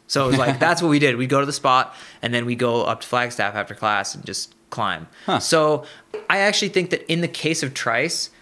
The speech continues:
Speaker 1: and, like, all of my early hard boulder problems were all up at Flagstaff,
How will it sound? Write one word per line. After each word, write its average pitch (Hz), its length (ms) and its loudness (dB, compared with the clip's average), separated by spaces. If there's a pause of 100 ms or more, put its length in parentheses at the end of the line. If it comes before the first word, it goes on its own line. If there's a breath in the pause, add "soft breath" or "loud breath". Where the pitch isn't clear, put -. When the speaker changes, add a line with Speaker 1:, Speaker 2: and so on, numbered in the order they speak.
(160 soft breath)
Speaker 1:
and, 139 160 -2
like, 131 240 -2
all 135 300 4
of 127 80 -2
my 120 240 -2
early 117 400 -2
hard 107 380 -4
boulder 110 240 -4
problems 131 320 -4
were 113 120 -4
all 110 240 0
up 110 120 -8
at 107 80 -12
Flagstaff, 113 600 -4